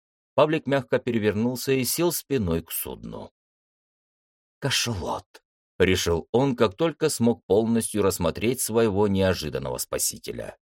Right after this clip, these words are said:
Перед ним был великолепный представитель семейства из воинственного подотряда зубатых китов, не менее двадцати пяти метров длиной.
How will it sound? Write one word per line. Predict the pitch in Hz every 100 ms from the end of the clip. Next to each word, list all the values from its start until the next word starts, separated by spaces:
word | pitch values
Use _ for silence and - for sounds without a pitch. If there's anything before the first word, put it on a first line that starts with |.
| _ _ _ _ _ _ _ _ _ _ -
Перед | 90 73 65
ним | 104 147 139
был | 120 139 127 113
великолепный | 113 151 139 - 127 120 147 - 139
представитель | 113 123 - 113 104 110 117 107
семейства | - 95 101 104 - 98 101
из | 101 - 143 117
воинственного | 117 107 104 101 - 107 101 98 92
подотряда | 92 80 82 85 85 87 87
зубатых | 76 85 67 64 - - -
китов, | - 62 _ 67 67 - -
не | 90 90 92
менее | 113 131 131 127
двадцати | 95 127 - 143 165 151
пяти | 156 - 143
метров | 117 92 87 80 78
длиной. | 71 71 69 62 55 50